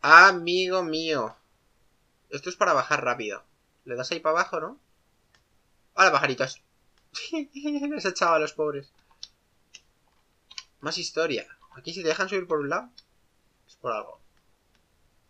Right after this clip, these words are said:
Mira, estamos en el hospital. Buah, es que los paisajes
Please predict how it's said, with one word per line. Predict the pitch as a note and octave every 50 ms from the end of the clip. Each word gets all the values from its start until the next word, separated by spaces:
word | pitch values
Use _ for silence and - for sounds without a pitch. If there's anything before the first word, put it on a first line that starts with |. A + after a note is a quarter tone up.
| _ _ _ _ _ - _ _ _ _ _ - _ _ _ _ _ _ _ _ _ _ _ _ _ _ _ _ _ _ _ -
Mira, | C#3 C3 A#2+
estamos | - - C3+ D3 D#3+ E3+
en | F3 D#3+
el | D3 B2
hospital. | B2 - - - A#2 G#2+ A#2 - _ - _ _ _ _ _ _ _ _ _ _ _ _ _ _ _ _ _ _ _ _ _ _
Buah, | - C3 C3+ C#3+
es | - -
que | G3+
los | F#3+ G3+ -
paisajes | - G3 E3 - F3+ F3 - A#3 A3+ - - _